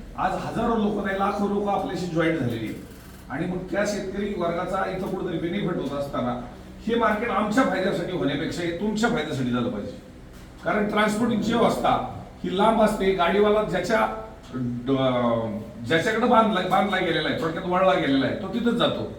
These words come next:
ते आपल्या अपेक्षेनुसार तो जात नाही. आणि म्हणून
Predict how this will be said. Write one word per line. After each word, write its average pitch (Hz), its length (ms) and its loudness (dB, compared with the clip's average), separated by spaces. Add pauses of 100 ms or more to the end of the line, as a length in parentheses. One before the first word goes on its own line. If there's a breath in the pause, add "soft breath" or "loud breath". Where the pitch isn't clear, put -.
ते 143 80 -4
आपल्या 196 360 0
अपेक्षेनुसार 196 520 -4
तो - 180 -6
जात 175 260 0
नाही. 120 140 -4 (640)
आणि 175 140 -2
म्हणून 240 300 6